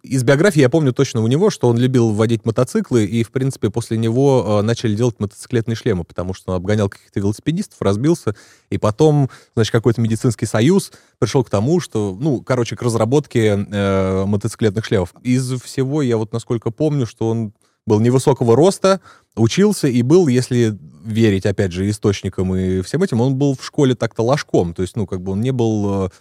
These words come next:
ну, там, я не знаю, альфачом, он не, не задирал никого, а был достаточно таким спокойным мальчиком, который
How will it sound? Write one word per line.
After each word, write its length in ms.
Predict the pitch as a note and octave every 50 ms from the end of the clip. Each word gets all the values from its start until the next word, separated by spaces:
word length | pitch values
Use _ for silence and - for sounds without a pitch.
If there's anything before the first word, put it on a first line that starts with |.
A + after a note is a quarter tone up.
| - -
ну, 100 | C3 G#2+
там, 160 | - G2 F#2 G2
я 80 | G2
не 80 | F#2+ G#2
знаю, 220 | G2+ G2 F#2+ F#2 G2
альфачом, 800 | A2 B2+ - D3 A#2+ - - B2+ B2 B2 C3 B2 B2 B2 A2+ - - - -
он 180 | - G#2+ G#2+ G#2+
не, 120 | G#2+ G#2+
не 180 | G#2+ A2+ B2 C3+
задирал 420 | B2+ C3 B2 C3 A#2 A#2 C3 C#3+
никого, 460 | C3+ C3+ B2+ - C3 A#2+ A2+ A2 G#2
а 60 | A#2 A#2+
был 220 | C#3 G3+ A#3 G3+
достаточно 440 | C3 C#3+ - - F3 D#3+ - D3 B2+
таким 220 | C#3 B2+ - B2+
спокойным 420 | A2 - B2 A#2 - C#3 A#2 G#2+ B2
мальчиком, 400 | D#3+ G#3 G#3 - - - A#2+ G#2+
который 440 | - G#2+ - C#3 D3 D3 C#3 B2+